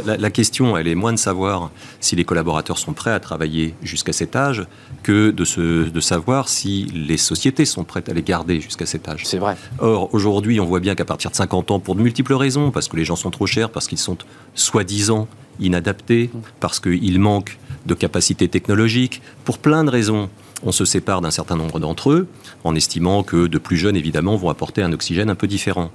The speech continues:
Speaker 2: Et moins cher.
Speaker 1: Euh, en étant moins cher, parce que, parce qu'il y a des, des augmentations de salaire un peu artificielles dans beaucoup d'entreprises, avec des systèmes, par exemple, de primes d'ancienneté qui viennent, à un moment donné, évidemment pénaliser les plus anciens.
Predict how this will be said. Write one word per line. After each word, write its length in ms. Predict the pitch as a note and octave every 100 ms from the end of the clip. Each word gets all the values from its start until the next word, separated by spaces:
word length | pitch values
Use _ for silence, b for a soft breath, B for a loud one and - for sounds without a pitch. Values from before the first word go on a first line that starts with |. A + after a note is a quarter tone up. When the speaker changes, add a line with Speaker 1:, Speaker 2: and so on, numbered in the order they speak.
| -
Speaker 2:
Et 60 | C3
moins 120 | B2
cher. 200 | B2 G#2+
Speaker 1:
Euh, 80 | E2+ - - - - - -
en 60 | -
étant 180 | G2 F#2+
moins 140 | F#2+
cher, 300 | G2+ A2+ A#2+
parce 180 | A#2+ -
que, 320 | - G2+ G#2 E2
parce 200 | F2+ -
qu'il 120 | G2
y 60 |
a 60 | F#2
des, 180 | E2 F2
des 240 | E2+ D#2+
augmentations 400 | F2 E2+ F2+ -
de 60 | F#2+
salaire 240 | F#2+ F2+
un 80 | F2
peu 120 | -
artificielles 520 | F#2+ - F#2 G2 A2
dans 80 | G2+
beaucoup 200 | F2+ E2+
d'entreprises, 560 | A2 - A2+ - B2+ A2
avec 200 | D#2+ D#2
des 80 | D#2+
systèmes, 360 | - - F2+
par 120 | E2+
exemple, 240 | D#2+ F2 D#2+
de 40 |
primes 200 | - F#2
d'ancienneté 520 | F2 E2+ F2+ F2 A2+
qui 140 | A2 E2+
viennent, 180 | F2 E2
à 40 |
un 60 | D#2+
moment 120 | E2
donné, 280 | F2 G2+ A2 B B B
évidemment 460 | G#2+ F#2 F#2+ G#2
pénaliser 420 | G2 F2+ F2+ F2
les 100 | G2+ F#2+
plus 180 | G#2
anciens. 420 | A2 A2 - C3